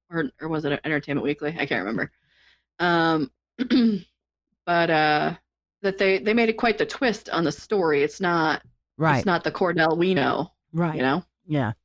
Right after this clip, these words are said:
Speaker 2: And he's a single dad, and yeah.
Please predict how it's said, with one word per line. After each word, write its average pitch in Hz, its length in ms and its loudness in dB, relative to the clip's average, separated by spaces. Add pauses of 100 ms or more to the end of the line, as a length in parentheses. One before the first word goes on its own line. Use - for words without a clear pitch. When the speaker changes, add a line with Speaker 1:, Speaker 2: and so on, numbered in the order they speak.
(960)
Speaker 2:
And 151 100 -4
he's 160 160 0
a 156 80 -2
single 156 380 -2
dad, 214 840 2
and 127 280 0
yeah. 151 200 -4